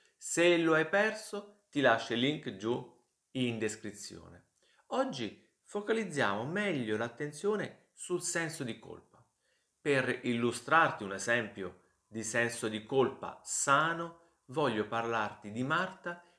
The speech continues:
che un giorno, arrabbiata col figlio perché urlava in continuazione, gli diede una pacca sul sedere. La ragazza si fermò all'improvviso e si sentì in colpa. Pensò tra sé che era un gesto che non voleva fare.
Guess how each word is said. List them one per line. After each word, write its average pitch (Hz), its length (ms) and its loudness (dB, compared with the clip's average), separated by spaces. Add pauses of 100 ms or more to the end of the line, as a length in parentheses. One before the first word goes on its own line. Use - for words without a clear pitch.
(100)
che - 360 -6
un 110 220 -8
giorno, 104 600 0 (220)
arrabbiata 113 680 0
col 107 160 -4
figlio 135 520 0 (280)
perché 135 340 0
urlava 110 920 8
in 160 280 -2
continuazione, 165 1160 -4 (260)
gli 175 140 -4
diede 110 280 0
una 131 180 -2
pacca 185 440 -6
sul 151 160 -12
sedere. 95 640 -4 (520)
La 120 120 2
ragazza 139 680 2
si - 200 -12
fermò 127 400 2
all'improvviso 120 880 -4
e 131 140 -2
si 135 200 -6
sentì 117 340 -4
in 113 140 -8
colpa. - 500 -16 (300)
Pensò 160 480 -4
tra 123 160 -6
sé - 680 -6
che 117 140 -2
era 120 120 2
un 120 140 -2
gesto 151 380 -2
che 101 180 -4
non 151 460 0
voleva 123 380 2
fare. 87 500 -14